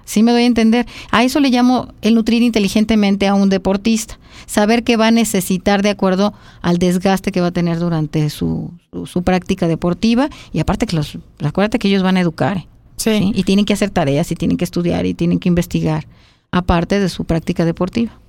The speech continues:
Speaker 2: Para niños comunes y corrientes que no están dentro de los deportes, que tienen sobrepeso, es un problema
Speaker 1: Hagan ejercicio.
Speaker 2: cada día peor.
Speaker 1: Sí, fíjate que los papás, por tal de que a veces no nos den lata, los niños,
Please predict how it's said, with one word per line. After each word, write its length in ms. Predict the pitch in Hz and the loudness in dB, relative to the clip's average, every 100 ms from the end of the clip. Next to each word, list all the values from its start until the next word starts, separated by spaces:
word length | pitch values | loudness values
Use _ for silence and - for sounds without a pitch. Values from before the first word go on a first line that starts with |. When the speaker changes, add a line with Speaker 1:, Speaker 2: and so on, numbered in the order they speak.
| _ _ _ _ _ _ _ _ - | _ _ _ _ _ _ _ _ 0
Speaker 2:
Para 200 | 269 277 | 2 4
niños 420 | 285 330 339 - | 4 4 2 2
comunes 500 | - 247 262 277 - | 2 4 4 2 2
y 60 | 262 | 0
corrientes 500 | 233 226 240 233 240 | 2 2 2 0 0
que 140 | 214 | 0
no 100 | 214 | 0
están 260 | 220 226 226 | 0 0 2
dentro 340 | 226 226 226 | 2 2 2
de 100 | 220 | 2
los 160 | 185 170 | 0 0
deportes, 840 | 175 - 208 202 - 165 - - - - - | -2 -2 -2 -2 -2 -4 -4 -8 -12 -20 -8
que 120 | 214 | -4
tienen 280 | 185 247 262 | 0 2 2
sobrepeso, 800 | - 226 196 185 - 190 - - - - - - | 2 0 0 -2 -2 -2 -2 -6 -12 -20 -14 -6
es 120 | 214 | -2
un 140 | 214 | 0
problema 680 | 220 202 196 190 208 202 170 - - - | 0 0 0 0 0 0 -4 -10 -6 0
Speaker 1:
Hagan 380 | 185 208 214 | 2 4 2
ejercicio. 580 | 196 180 160 - - - | 2 -2 -6 -8 -14 -6
Speaker 2:
cada 260 | 180 185 185 | -4 -2 -2
día 160 | 180 175 | -2 -2
peor. 380 | 180 165 151 127 - - - | -4 -2 -4 -8 -14 -20 -12
Speaker 1:
Sí, 420 | - 277 370 262 185 | 0 2 4 2 2
fíjate 320 | 254 302 349 | 0 0 0
que 80 | 247 | 0
los 140 | 196 | 2
papás, 300 | 190 185 220 | 0 0 0
por 140 | 277 254 | -2 -2
tal 160 | 233 226 | 0 0
de 80 | |
que 120 | 233 208 | 0 0
a 40 | |
veces 220 | 196 214 | 0 0
no 120 | 233 226 | 2 2
nos 200 | 233 214 | 2 2
den 120 | 214 | 2
lata, 280 | 208 196 214 | 0 0 -2
los 180 | 190 175 | 0 2
niños, 440 | 180 185 214 | 2 2 0